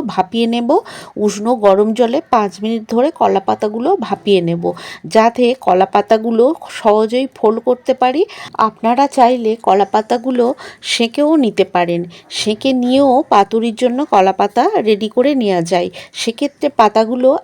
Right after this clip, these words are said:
একটা একটা করে সেঁকে নিতে হয়, আর এভাবে পাতাগুলো সিদ্ধ করে নিলে সব কটা পাতা একেবারেই সিদ্ধ হয়ে যায়। মাছগুলো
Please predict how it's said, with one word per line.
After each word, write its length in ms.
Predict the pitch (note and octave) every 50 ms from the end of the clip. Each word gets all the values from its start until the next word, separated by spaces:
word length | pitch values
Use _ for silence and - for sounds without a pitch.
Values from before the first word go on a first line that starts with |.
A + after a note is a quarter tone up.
| _ -
একটা 300 | G3+ G3+ - _ - A3+
একটা 260 | A#3 A#3 _ - B3+ A#3+
করে 240 | B3 B3+ C4 C#4 E4 A4+ - - - - _
সেঁকে 320 | - - - A3+ G#3+ G#3+ G3+
নিতে 280 | G3 G3 F#3+ F3+ G3 F#3
হয়, 240 | F#3 G3 F3+ F3+ F3+ - - - -
আর 180 | G3 G3+ A3 G#3+ - _ _ -
এভাবে 380 | G3 G#3 G3+ G#3 A3 A#3 A3+ C4+ C#4 -
পাতাগুলো 460 | B3+ A#3 A#3 A3 A3+ A3 A#3+ A#3 B3 B3
সিদ্ধ 340 | - - - G#3+ - - C4+ C4+
করে 200 | - D4 D4+ D#4
নিলে 260 | D4+ D#4 D4+ C4+ A3+ A3 D4+ F#4 - - - - - _
সব 240 | - - A3+ A3 A3 -
কটা 240 | - A#3+ A#3+ - A#3+
পাতা 320 | - - A3+ A3 A3 A#3+ B3+ C#4+ D4+ -
একেবারেই 540 | A3 G3+ - B3 G#3+ A#3+ B3 B3+ C#4+ E4 F#4+
সিদ্ধ 300 | - - - G3 F3 E3+ G#3
হয়ে 240 | F#3 F#3 E3+ E3+ E3
যায়। 240 | E3+ E3 D#3+ E3 E3+ - _ _ _ _ - _ _ _ _ _ _ _ _ _ - -
মাছগুলো 500 | A3 G#3+ G#3 G#3 G#3 A3+ A3 A#3+ B3